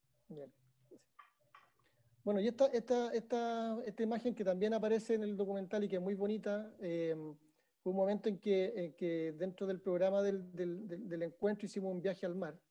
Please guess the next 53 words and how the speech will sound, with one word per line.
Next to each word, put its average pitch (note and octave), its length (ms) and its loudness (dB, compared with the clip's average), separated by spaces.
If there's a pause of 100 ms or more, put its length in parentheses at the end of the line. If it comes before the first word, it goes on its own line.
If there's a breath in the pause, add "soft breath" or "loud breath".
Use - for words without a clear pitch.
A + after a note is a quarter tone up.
(680)
Un F3 120 -6
viaje G3 200 6
al A3+ 60 6
mar A3+ 160 2
que B3+ 100 0
no A#3 120 4
fue G#3 200 0
fácil, A#3+ 400 -4
porque E3 340 -4
estamos F#3 340 2
hablando G3+ 320 2
de, F3+ 200 2 (360 loud breath)
de F3+ 80 -2
mujeres G3+ 340 2
que, F3+ 240 0
que F3 80 -14
tenían G3+ 200 4
una F#3+ 120 0
historia G3 360 2
trágica G#3+ 360 -2
en A#3 100 -2
torno A#3 280 0
al, G#3+ 260 -4
al F3+ 140 -4
océano, G#3 520 -2 (360)
a D#3+ 60 -10
partir D#3+ 240 -4
del F#3+ 100 -2
tsunami, G3+ 500 -2 (380 loud breath)
pero F#3+ 160 0
que F#3+ 100 4
por F#3 140 0
otro A3 140 2
lado A#3+ 180 6
también A3 260 2
conviven A3+ 440 2
con A#3+ 140 2
el A3+ 120 4
mar A#3 160 2
en A3+ 100 2
el G#3 140 0
día G3+ 180 2
a G3 40 -2
día, G#3 340 -2
y F3 100 -6
viven A#3+ 300 4
del D3 160 -2
mar, - 240 -12
su - 160 -8
trabajo G3 420 0
depende F3+ 380 0
de G#3 100 -6
eso, - 160 -20